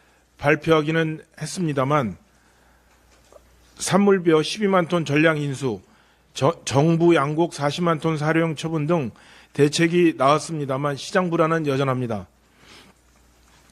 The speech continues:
우리 당은 농가의 어려움을 덜어드릴 특단의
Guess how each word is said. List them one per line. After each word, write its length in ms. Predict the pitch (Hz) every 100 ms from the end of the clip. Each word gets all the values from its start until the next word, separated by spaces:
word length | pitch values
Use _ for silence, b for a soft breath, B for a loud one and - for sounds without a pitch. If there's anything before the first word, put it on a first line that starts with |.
| B B B B
우리 200 | - 170
당은 360 | 175 139 190 185
농가의 400 | 156 170 180 185
어려움을 760 | 165 151 175 180 180 180 175 156
덜어드릴 600 | 139 165 160 147 151 -
특단의 760 | - - 196 180 175 143 117